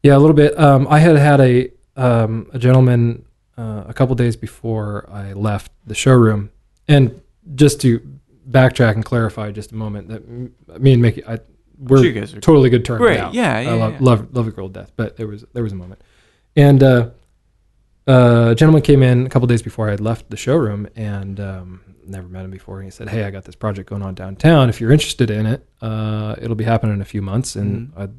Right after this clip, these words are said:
Speaker 1: you know, I'd love to meet with you about it." And so we met and told me more about it, and I signed on, and, uh, and there was a pretty good window that I had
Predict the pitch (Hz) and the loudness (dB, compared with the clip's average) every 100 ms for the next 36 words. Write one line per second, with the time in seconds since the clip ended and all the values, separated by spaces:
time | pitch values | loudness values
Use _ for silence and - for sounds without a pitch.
0 | _ - 95 95 98 98 95 110 98 - | _ -18 -14 -14 -14 -16 -10 -8 -10 -14
1 | 104 92 95 110 - - 110 117 113 139 | -20 -18 -16 -18 -16 -4 0 2 2 -2
2 | - 104 101 - 104 110 107 107 113 110 | -6 -14 -14 -14 -8 -4 -2 -2 -2 -2
3 | 131 139 107 101 _ _ _ _ _ _ | -2 -4 -10 -18 _ _ _ _ _ _
4 | - 110 127 123 120 143 113 127 135 - | -12 -2 2 4 4 4 4 0 -4 -10
5 | 117 110 104 104 110 107 101 101 - _ | -8 -6 -8 -8 -8 -6 -8 -12 -18 _
6 | - 104 101 98 90 _ _ _ 123 127 | -18 -14 -12 -14 -20 _ _ _ -6 -2
7 | 120 117 110 104 _ _ _ _ - 135 | 0 0 -2 -6 _ _ _ _ 2 4
8 | 117 117 104 _ _ _ _ _ - 131 | 4 2 0 _ _ _ _ _ -6 2
9 | 156 131 110 117 113 113 104 110 104 98 | 4 4 2 -6 -8 -6 -4 -2 -2 -6